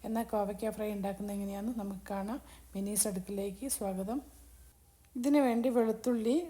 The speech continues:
സവാള, ഇഞ്ചി എല്ലാം കട്ട് ചെയ്ത് വെച്ചിട്ടുണ്ട്. ഒരു ഫ്രൈയിങ് പാനിൽ നമുക്ക് എണ്ണ ഒഴിച്ച് അതിൽ കടുക് ഇട്ട് പൊട്ടിയ ശേഷം കട്ട് ചെയ്ത് വെച്ച വെളുത്തുള്ളി, ഇഞ്ചി അതിലേക്ക് ഇട്ട് ഇളക്കി വഴറ്റിയെടുക്കുക. എന്നിട്ട് അതിൽ, ഏഹ്, രണ്ട്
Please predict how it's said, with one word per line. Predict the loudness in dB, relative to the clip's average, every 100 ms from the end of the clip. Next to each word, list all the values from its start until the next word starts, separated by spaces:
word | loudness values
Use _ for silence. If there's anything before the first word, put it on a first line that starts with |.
| -2
സവാള, | 0 2 2 2 4 6 4
ഇഞ്ചി | 2 -2 -4 -2 0
എല്ലാം | 0 0 -4 -4
കട്ട് | -4 -2
ചെയ്ത് | -2
വെച്ചിട്ടുണ്ട്. | -2 -2 -6 -4 -2 -2 -4 -4
ഒരു | 0 2
ഫ്രൈയിങ് | 6 8 8 8
പാനിൽ | 8 8 6
നമുക്ക് | 4 2 4 4
എണ്ണ | 4 4 2
ഒഴിച്ച് | 2 0 4
അതിൽ | 4 4 0 0 2
കടുക് | 2 2 -2
ഇട്ട് | -4 -4 -12 -8
പൊട്ടിയ | -2 -2 -2 -2
ശേഷം | 0 0 0 -2 -2
കട്ട് | -2 0 0
ചെയ്ത് | 2
വെച്ച | 0 0 -2
വെളുത്തുള്ളി, | 0 0 0 -2 -2 -2
ഇഞ്ചി | 0 0 -2 -2
അതിലേക്ക് | -2 -2 -2 -2 -4
ഇട്ട് | -4 -6 -6 -10 -20 -10 -4
ഇളക്കി | -2 -4 -4 -2
വഴറ്റിയെടുക്കുക. | 0 0 -2 -4 -4 -4 -4 -4 -4 -6 -14 -20 -20 -10
എന്നിട്ട് | -4 -2 -2 -2 -4 -6 -8
അതിൽ, | -4 -4 -2 -2 -2 -6 -20 -16 -8
ഏഹ്, | -2 0
രണ്ട് | 0 0 -2